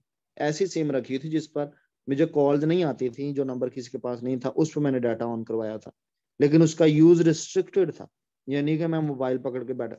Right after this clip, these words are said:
क्योंकि मोबाइल के अंदर ही मेरे, अ, एमपी थ्री के सॉन्ग्स थे, मेरे गीत थे जो मैं सुनता था। फिर आपको बाथ टाइम अपना डिसाइड करना है कि आपने नहाना किस टाइम पर है। अभी पिछले दिनों आपको पता है मेरे एक स्पिरिचुअल सन का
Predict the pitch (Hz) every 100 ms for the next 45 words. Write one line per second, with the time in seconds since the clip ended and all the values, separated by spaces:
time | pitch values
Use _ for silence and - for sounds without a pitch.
0 | - - - 156 170 165 147 147 147 147
1 | 160 156 156 139 131 _ _ _ - 123
2 | 120 113 - 127 127 131 139 135 143 -
3 | 131 131 127 - 123 120 117 107 113 123
4 | 117 - 104 117 117 117 110 - - _
5 | _ _ _ _ _ _ _ _ _ _
6 | _ - 160 160 - 147 139 143 156 -
7 | 170 165 156 151 147 139 131 123 117 120
8 | 110 110 _ _ _ _ _ _ - 143
9 | 143 147 147 139 143 135 147 147 - 131
10 | 120 107 - - - 110 _ - 131 143
11 | 147 143 165 151 156 147 127 139 135 131
12 | 143 - _ _ _ _ _ _ _ _
13 | _ - 139 143 135 143 123 147 135 135
14 | 123 131